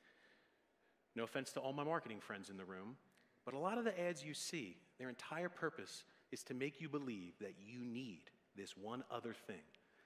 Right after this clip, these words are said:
that you don't already have. In the seasons, our minds are flooded with never-ending questions.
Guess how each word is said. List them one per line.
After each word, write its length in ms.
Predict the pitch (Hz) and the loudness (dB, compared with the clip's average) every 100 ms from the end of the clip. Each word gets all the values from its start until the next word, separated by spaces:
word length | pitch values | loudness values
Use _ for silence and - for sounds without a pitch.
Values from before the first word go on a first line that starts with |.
| - | -10
that 120 | - 107 | -10 -6
you 120 | 107 101 | -6 -2
don't 200 | 104 104 | -2 -2
already 340 | 101 98 95 92 | -2 -2 -2 -4
have. 180 | 92 85 - - - _ _ _ _ _ _ _ _ _ - - - - - - - - - | -6 -12 -16 -20 -20 _ _ _ _ _ _ _ _ _ -20 -20 -20 -20 -18 -18 -20 -6 4
In 80 | 165 | 8
the 80 | 190 | 8
seasons, 600 | - 185 175 180 180 - 139 | 6 4 6 6 6 4 6
our 100 | 131 | 6
minds 520 | 135 147 151 156 - | 8 6 6 4 2
are 140 | 127 - - - | 0 0 -6 0
flooded 380 | 135 180 123 92 - - - - - _ _ | 8 10 10 2 -4 -10 -16 -20 -20 _ _
with 140 | 117 113 | -4 2
never-ending 500 | 127 127 123 117 110 | 4 6 4 2 -2
questions. 600 | 113 - - - - | -4 -6 -8 -12 -14